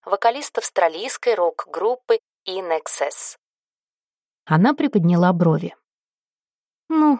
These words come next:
учитывая, что вы недавно женились, наши читатели решат, что эта ипостась уже в прошлом". "Как это по-средне-английски", ухмыльнулся я, выуживая сигарету из кармана рубашки.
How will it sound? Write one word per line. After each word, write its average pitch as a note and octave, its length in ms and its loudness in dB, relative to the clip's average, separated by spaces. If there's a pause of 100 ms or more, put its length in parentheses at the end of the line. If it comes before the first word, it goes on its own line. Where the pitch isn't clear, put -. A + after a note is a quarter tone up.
(100)
учитывая, A#3+ 560 4
что - 180 0
вы A3+ 120 4
недавно G3+ 460 6
женились, G#3+ 640 4
наши G#3+ 320 4
читатели A3 580 2
решат, B3 380 2
что - 220 0
эта G#3 320 4
ипостась A3+ 560 2
уже A3 160 4
в - 120 -10
прошлом". F#3+ 600 2 (960)
"Как B3 320 6
это C4 160 0
по-средне-английски", E3+ 1300 2 (340)
ухмыльнулся E3 640 4
я, F3 220 4
выуживая D#3+ 480 2
сигарету F3 580 2
из E3 120 0
кармана E3 440 4
рубашки. F3+ 540 0